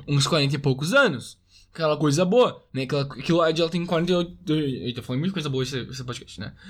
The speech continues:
Mas aqueles quarenta e oito anos, mais ou menos,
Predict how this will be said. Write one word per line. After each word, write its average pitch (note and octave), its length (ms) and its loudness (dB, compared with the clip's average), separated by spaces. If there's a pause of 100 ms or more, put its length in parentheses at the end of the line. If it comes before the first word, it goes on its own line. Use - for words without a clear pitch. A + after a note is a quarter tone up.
(260)
Mas D3+ 200 0
aqueles F3+ 260 2
quarenta E3 300 2
e - 20 6
oito D#3+ 240 4
anos, A#3 340 2
mais D#3 260 -2
ou E3 60 0
menos, G3 540 2